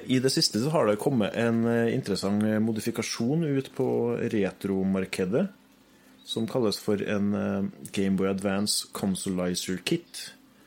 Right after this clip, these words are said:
som er en sak som du kan bytte ut skjermen på Game Boy Advancen med. Og den, eh, i bunn og grunn så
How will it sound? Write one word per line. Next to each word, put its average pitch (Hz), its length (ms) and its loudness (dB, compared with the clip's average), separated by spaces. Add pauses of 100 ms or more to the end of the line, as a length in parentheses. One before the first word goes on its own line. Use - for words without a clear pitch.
(140)
som 101 260 -2
er 98 160 -2
en 101 120 -2
sak 95 420 -4
som 98 180 -2
du 98 80 -2
kan 95 320 -2 (600)
bytte 131 240 0 (220)
ut 107 140 2
skjermen 107 540 2 (100)
på 165 240 2
Game 135 180 2
Boy 117 140 6
Advancen 110 480 0
med. 98 140 0 (800)
Og 107 800 2 (800)
den, 135 420 0
eh, - 1300 -4
i 120 40 4
bunn 123 200 2
og 131 100 2
grunn 127 180 2
så 127 420 2